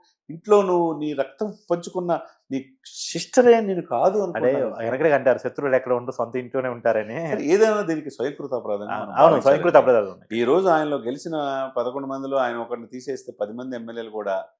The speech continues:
Speaker 1: ఈ రోజు, ఆ, వాళ్ళు కాదు అనుకుంటున్నారంటే,
Speaker 2: వాళ్ళ దారిలో వాళ్ళు ఎత్తుకుంటున్నారు.
Speaker 1: ఎత్తుకుంటున్నారంటే మళ్ళీ మరి వాళ్ళ ఎదుగుదల, రాజకీయ భవిష్యత్తు
Speaker 2: అంతే
Speaker 1: కూడా
Speaker 2: కదా సార్, ఇప్పుడు
Speaker 1: చూసుకుంటారు
Speaker 2: ఎమ్మెల్యే
Speaker 1: కదా.
Speaker 2: అంటే చిన్న విషయం కాదు, ఎంతో ఖర్చుతో కూడింది, కష్టంతో కూడింది.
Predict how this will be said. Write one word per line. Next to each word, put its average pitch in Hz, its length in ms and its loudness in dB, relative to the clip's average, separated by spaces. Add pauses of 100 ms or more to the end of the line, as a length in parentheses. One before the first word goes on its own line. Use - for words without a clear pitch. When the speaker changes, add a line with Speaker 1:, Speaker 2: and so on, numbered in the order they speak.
(440)
Speaker 1:
ఈ 101 80 -10
రోజు, 117 400 -4 (640)
ఆ, - 20 -10 (360)
వాళ్ళు 107 220 -6 (100)
కాదు 156 220 6
అనుకుంటున్నారంటే, 110 800 -4 (1400)
Speaker 2:
వాళ్ళ 131 180 8
దారిలో 160 220 12
వాళ్ళు 147 120 12
ఎత్తుకుంటున్నారు. 135 440 -6
Speaker 1:
ఎత్తుకుంటున్నారంటే 147 680 -6
మళ్ళీ 196 220 -6
మరి 185 140 -2
వాళ్ళ 151 180 -2
ఎదుగుదల, 208 640 2
రాజకీయ 165 300 -2
భవిష్యత్తు 170 420 -2
Speaker 2:
అంతే 190 100 6
Speaker 1:
కూడా 233 140 12
Speaker 2:
కదా 156 200 8
సార్, 123 140 6
ఇప్పుడు 180 160 4
Speaker 1:
చూసుకుంటారు 151 280 8
Speaker 2:
ఎమ్మెల్యే 202 220 12
Speaker 1:
కదా. 196 100 12
Speaker 2:
అంటే 170 360 6
చిన్న 180 140 2
విషయం 208 240 2
కాదు, 170 220 8
ఎంతో 139 240 2
ఖర్చుతో 151 380 4
కూడింది, 190 300 6
కష్టంతో 202 440 4
కూడింది. 151 420 2